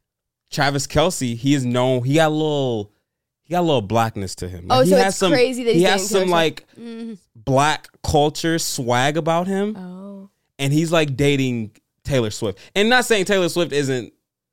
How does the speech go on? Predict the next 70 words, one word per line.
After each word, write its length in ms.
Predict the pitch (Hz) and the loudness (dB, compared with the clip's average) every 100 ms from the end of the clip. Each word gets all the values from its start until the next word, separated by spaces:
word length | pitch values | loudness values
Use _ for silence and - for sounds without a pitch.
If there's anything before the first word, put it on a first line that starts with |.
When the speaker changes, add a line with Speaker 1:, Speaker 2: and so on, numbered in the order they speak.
| _ _ - | _ _ -8
Speaker 1:
like, 120 | 160 | -4
she, 100 | 220 | -2
I 60 | 208 | 0
guess 140 | 214 | -2
she 140 | 220 | 0
is 100 | 208 151 | 0 0
respected 380 | 135 117 104 95 | -2 -4 -6 -10
in 100 | 90 | -12
the 60 | |
culture, 340 | - 85 - 92 | -12 -14 -10 -10
but, 260 | 101 160 | -2 0
like, 300 | 156 147 127 - _ _ _ _ _ _ _ _ | 2 2 0 -6 _ _ _ _ _ _ _ _
he 200 | - 170 | -4 0
was 140 | 170 147 | 2 4
dating, 220 | 143 127 | 2 2
like, 160 | 120 | -2
a 40 | 107 | -4
straight 260 | - 127 | -2 0
up 120 | 110 95 | 0 -2
black, 260 | 101 - | -6 -6
black 300 | - 113 101 | -8 -4 -4
chick, 180 | - 104 | -6 -8
and 60 | 110 | -4
she 100 | 190 | 0
was, 180 | 208 165 | 0 0
like, 100 | 135 | -6
you 60 | 190 | -2
probably 200 | 370 359 | -2 -2
got, 160 | - | -4
have 180 | 135 135 | -6 -6
probably 200 | - 131 | 0 0
have 80 | 104 | 0
seen 120 | - 120 | -4 -4
her 60 | |
before. 260 | 92 - 98 | -6 -8 -8
She's, 180 | 147 156 | -6 -4
like, 140 | 135 | -4
very 300 | 104 113 131 | -4 0 0
pretty, 220 | 123 135 123 | 0 -2 -2
and, 60 | |
like, 120 | 107 107 | -2 -4
and 80 | 104 | -4
she 240 | 131 123 - - | -4 -6 -12 -4
Speaker 2:
Who 180 | 285 277 | -2 0
is 180 | 294 | -2
she? 300 | - - 226 - | -8 -16 -16 -6
Speaker 1:
I 60 | 127 | -2
don't 140 | 127 | -2
know. 60 | 107 | -4
I 120 | 104 | -8
forgot. 400 | - 104 95 85 | -8 -8 -8 -8
I 60 | 202 | -4
don't 80 | 214 | -4
Speaker 2:
Is 60 | |
she, 100 | 269 | -2
like, 280 | 240 214 - - | -2 -2 -8 -20
th-, 220 | 208 - - | -10 -10 -8
like, 160 | 220 | -8
is 100 | 226 | -8
she, 120 | 220 208 | -6 -6
like, 140 | 202 | -6
a 160 | 95 190 | -8 -8
model 360 | 185 196 208 226 | -6 -6 -6 -10
or 40 | |
something, 240 | 240 240 240 | -10 -8 -8
or 60 | |
is 60 | 220 | -8
she 100 | 196 | -8
just, 140 | 180 | -10
like, 180 | 170 - | -10 -12